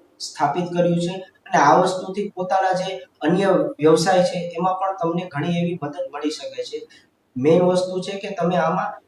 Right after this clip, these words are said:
લોક સંપર્કમાં આવો છો, નવા નવા લોકો સાથે મળો છો, નવા નવા અનુભવો થાય છે, લોકોના જવાબ જાણવા મળે છે, ક્યારેક તમારી ટીકા થાય છે, ક્યારેક તમારા વખાણ થાય છે, જેના લીધે તમને ઘણા એવા જીવનમાં અનુભવો જાણવા મળે છે.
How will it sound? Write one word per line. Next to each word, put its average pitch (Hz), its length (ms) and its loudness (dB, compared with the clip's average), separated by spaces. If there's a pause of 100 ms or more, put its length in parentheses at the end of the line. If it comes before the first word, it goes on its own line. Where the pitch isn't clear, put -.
લોક 170 220 8
સંપર્કમાં 170 560 2
આવો 147 180 0
છો, - 220 -6 (100)
નવા 165 280 6
નવા 175 220 4
લોકો 151 320 0
સાથે 165 340 -4
મળો 165 260 6
છો, 156 280 -6 (320)
નવા 156 260 6
નવા 170 280 6
અનુભવો 170 440 4
થાય 156 240 0
છે, 160 200 -2
લોકોના 156 420 -2 (460)
જવાબ 175 360 8
જાણવા 165 320 6
મળે 160 300 4
છે, - 300 2 (280)
ક્યારેક 175 320 6
તમારી 185 360 6
ટીકા 185 380 4
થાય 165 200 8
છે, 165 300 4
ક્યારેક 160 380 2
તમારા 143 320 2
વખાણ 185 280 0
થાય 151 220 -2
છે, 151 240 -4 (280)
જેના 165 260 4
લીધે 170 300 4
તમને 175 460 -2
ઘણા 147 240 0
એવા 156 240 2
જીવનમાં 151 560 0
અનુભવો 147 480 2
જાણવા 139 360 -2
મળે 131 240 -4
છે. - 280 -16